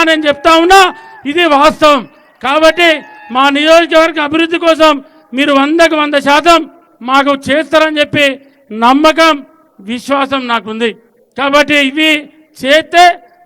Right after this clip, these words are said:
మా ఇంజనీరింగ్ కాలేజు మా శ్రీధర్ అన్న తీసుకొస్తా అని చెప్పిండు. మీరు విజయరామరావుని గెలిపియండి, మీ ఇంజనీరింగ్ కాలేజ్ తీసుకొచ్చే బాధ్యత నాది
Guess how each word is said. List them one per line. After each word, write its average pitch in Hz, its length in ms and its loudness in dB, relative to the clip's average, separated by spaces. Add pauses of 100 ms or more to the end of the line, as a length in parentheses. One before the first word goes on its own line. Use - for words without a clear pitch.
మా 269 60 -2 (100)
ఇంజనీరింగ్ 320 540 -2
కాలేజు 311 360 0 (440)
మా 262 60 -4 (100)
శ్రీధర్ 294 320 -4
అన్న 294 120 -4 (120)
తీసుకొస్తా 269 380 -8
అని 240 120 -8
చెప్పిండు. 226 320 -10 (340)
మీరు 262 220 -8
విజయరామరావుని 311 760 0
గెలిపియండి, 320 520 -2 (460)
మీ 262 60 -8 (100)
ఇంజనీరింగ్ 302 440 -4
కాలేజ్ 285 340 -4
తీసుకొచ్చే 269 380 -4 (100)
బాధ్యత 233 360 -2
నాది 208 200 -4